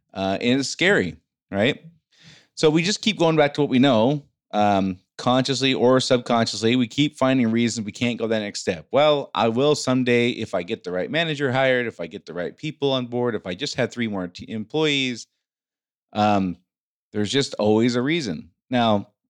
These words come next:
um, are there times where you really need to go out and help in the field, or you really need to go run some service calls,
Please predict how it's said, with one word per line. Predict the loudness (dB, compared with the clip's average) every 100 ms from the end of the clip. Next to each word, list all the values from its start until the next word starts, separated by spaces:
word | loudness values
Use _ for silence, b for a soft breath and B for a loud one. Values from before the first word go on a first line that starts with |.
| _ _ _ _ _ -20 -6
um, | -2 0 2 0 -4 -6 _ _ _
are | 2 4
there | 4
times | 0 -2 2 2 2
where | 2
you | 2 2
really | 2 2
need | 2
to | 2
go | 4
out | 2
and | 2
help | -2 -2
in | -2
the |
field, | -2 -2 0 2 0
or |
you | -4
really | -2 0
need | 0 -2
to |
go | -4
run | -2 -2 -4
some | -8
service | -6 -4 -4 -2
calls, | 2 4 4 2